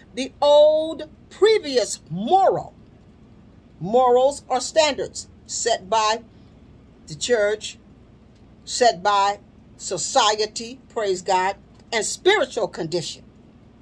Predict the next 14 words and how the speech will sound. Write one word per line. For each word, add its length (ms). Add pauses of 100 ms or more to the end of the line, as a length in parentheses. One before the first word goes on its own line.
(640)
has 280
passed 420
away. 360 (440)
Behold, 560
the 100
fresh 520
and 280
new 280 (120)
has 260
come. 420 (1000)
Christ 460
is 140
the 100
fresh, 440